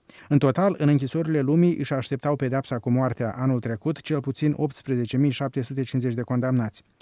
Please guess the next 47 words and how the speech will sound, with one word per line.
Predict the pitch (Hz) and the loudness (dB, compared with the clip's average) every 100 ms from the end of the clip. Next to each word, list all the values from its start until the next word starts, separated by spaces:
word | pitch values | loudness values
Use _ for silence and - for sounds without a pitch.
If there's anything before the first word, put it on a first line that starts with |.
| _ | _
Secretarul | - 170 151 147 175 151 | -2 2 2 2 0 2
general | 147 135 143 135 | 2 4 2 0
al | 113 107 | -4 -6
Amnesty, | 127 143 147 - 165 127 | 0 0 0 -2 -4 -4
Salit | 131 117 127 | -6 -4 -6
Shetty, | - 117 - 175 - - - | -4 -6 -4 -6 -6 -14 -2
a | 139 | 2
declarat | 139 143 170 - | 2 2 0 0
că, | 165 156 - | -2 -2 0
de | 135 | 0
la | 139 | 2
lansarea | 127 127 170 170 143 110 | 2 -2 -2 -2 -2 -2
acestor | 131 - 160 147 117 | -6 -4 -6 -4 -6
studii | - 170 143 123 117 | -4 -4 0 -2 -2
în | 123 | 0
o | |
mie | 127 160 | 2 2
nouă | 135 123 | 0 -2
sute | 151 143 | -4 -4
șaizeci | - 123 120 | -2 -2 -4
și | - | -2
unu, | 185 151 - _ _ | 2 2 0 _ _
nouă | 127 165 185 139 | 4 4 4 2
țări | - 170 | 0 -2
au | - 160 | -2 -2
abolit | 151 135 120 160 170 | 0 0 2 2 0
pedeapsa | - 127 120 107 127 | -2 0 0 -2 -6
cu | 147 | -2
moartea. | 151 117 117 98 | 0 0 -2 -6
Anul | 131 131 120 | -2 -2 -2
trecut | 127 131 | -4 -4
au | 156 | -2
practicat | 131 131 117 135 147 | -2 -4 -6 -4 -2
execuții | 147 117 123 151 156 | -2 -2 -4 -4 0
numai | 151 143 | 0 0
douăzeci | 131 160 156 123 147 - | 0 0 0 0 -2 -2
din | 143 | -2
cele | 120 139 | -2 0
o | 131 | -2
sută | 123 151 139 | -2 -4 -2
nouăzeci | 131 120 117 | 0 -2 -4
și | |
opt | 139 | -4
de | 131 | -4
țări | 113 131 120 | -4 -6 -4
ale | 120 123 | -4 -2
lumii. | 123 123 113 | 0 0 0